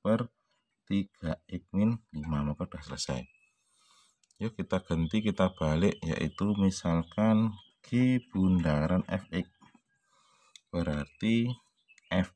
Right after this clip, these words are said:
X-nya yang kita masukkan ke G. X yang di G ini kita ganti dengan F X ini. Sehingga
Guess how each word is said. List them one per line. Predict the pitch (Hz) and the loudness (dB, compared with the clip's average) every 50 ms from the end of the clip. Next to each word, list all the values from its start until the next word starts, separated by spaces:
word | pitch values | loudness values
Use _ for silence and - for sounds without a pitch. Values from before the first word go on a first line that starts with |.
| _ | _
X-nya | - 107 - - - - 95 95 95 92 | -4 -2 -2 -2 0 0 2 4 4 4
yang | 92 92 - | 2 2 0
kita | - 92 - - 85 | -4 -8 -6 -2 0
masukkan | 82 80 78 80 87 78 98 101 98 95 | 2 2 0 0 -2 -2 0 0 0 2
ke | 90 90 104 139 156 - _ _ _ _ _ _ _ _ | 2 2 2 0 0 -4 _ _ _ _ _ _ _ _
G. | - 95 95 87 87 92 - _ _ _ _ _ _ _ _ _ _ - | 0 2 2 2 2 -2 -6 _ _ _ _ _ _ _ _ _ _ -8
X | 101 101 - | -8 -8 -4
yang | - 98 101 104 107 95 | 0 2 4 4 4 2
di | - - - 147 - | 0 -2 -4 -6 -6
G | _ - - 87 85 85 92 - | _ -6 -2 0 0 2 2 0
ini | 87 85 80 82 87 101 208 - | 0 2 2 4 4 2 2 0
kita | 95 95 - 92 92 - | -4 -4 -2 -2 -2 -2
ganti | - 87 82 80 76 104 104 | -2 -2 0 0 0 0 -2
dengan | - - 80 85 87 - | -2 -2 -2 0 0 0
F | - 90 87 - - | -2 -6 -6 -8 -10
X | - - - | -14 -10 -8
ini. | - - - - - _ _ _ _ _ - - _ _ _ _ _ _ _ _ _ _ _ _ _ _ - - _ - - _ | -8 -8 -8 -8 -12 _ _ _ _ _ -20 -20 _ _ _ _ _ _ _ _ _ _ _ _ _ _ -20 -20 _ -20 -20 _
Sehingga | - - - 82 80 - - 78 71 73 71 73 80 90 104 123 151 | -20 -18 -16 -14 -14 -10 -8 -8 -8 -8 -6 -4 -2 -2 -2 -2 -4